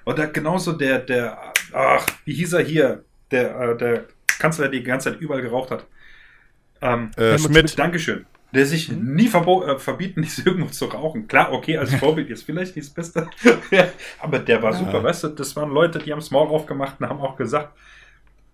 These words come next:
Speaker 1: „So funktioniert das nicht, das muss man so machen.“ Heute ist nur, „Ja, die wollen das, das ist sch-“, ja, das ist, also im Prinzip, ich brauche jetzt nicht zu wiederholen, was du, was du schon, äh, äh,
Speaker 2: Ja.
Speaker 1: ganze Zeit sagst und das ist, ja, es ist einfach eine
Speaker 2: Ja.
Speaker 1: komische, äh,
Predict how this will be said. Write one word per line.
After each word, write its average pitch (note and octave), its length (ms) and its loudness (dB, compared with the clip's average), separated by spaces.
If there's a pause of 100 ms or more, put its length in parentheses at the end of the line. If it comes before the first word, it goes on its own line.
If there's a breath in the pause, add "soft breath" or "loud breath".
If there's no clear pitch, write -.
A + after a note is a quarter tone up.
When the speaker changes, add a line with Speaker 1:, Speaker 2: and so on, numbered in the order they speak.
(280)
Speaker 1:
„So C3+ 220 2
funktioniert D#3 500 0
das F3+ 160 2
nicht, E3+ 220 -4
das B2+ 180 -2
muss D3 160 -6
man C#3 140 -2
so D#3+ 140 2
machen.“ C#3 420 -4
Heute D#3+ 220 2
ist D#3 140 -8
nur, D3 200 -2
„Ja, D#3 200 0
die A#2 200 -6
wollen B2+ 200 -2
das, D#3 140 -6
das - 200 -6
ist D#3 140 -8
sch-“, A#2 140 -10
ja, D3+ 140 2
das C3+ 260 -4
ist, - 260 -14
also B2 140 -6
im B2 160 -6
Prinzip, C3+ 460 -6 (360 loud breath)
ich - 60 -20
brauche A2+ 160 4
jetzt A#2+ 100 4
nicht C#3 140 -4
zu C3 120 -6
wiederholen, B2 300 2
was A#2+ 160 -4
du, A2+ 200 -12
was A2+ 160 -6
du B2 140 -10
schon, A2+ 340 -6 (140)
äh, A#2+ 60 -12
äh, G#2+ 460 -6
Speaker 2:
Ja. G2+ 80 -8
Speaker 1:
ganze A2 200 -6
Zeit G2+ 140 -4
sagst A2 260 -6
und G#2+ 80 -10
das G#2 180 -10
ist, - 200 -14
ja, F#2 280 -10 (480 soft breath)
es - 80 -12
ist C3+ 120 -6
einfach C#3+ 200 0
eine C3+ 140 -2
Speaker 2:
Ja. F2 60 -10
Speaker 1:
komische, C3 600 0 (560 soft breath)
äh, A2 240 4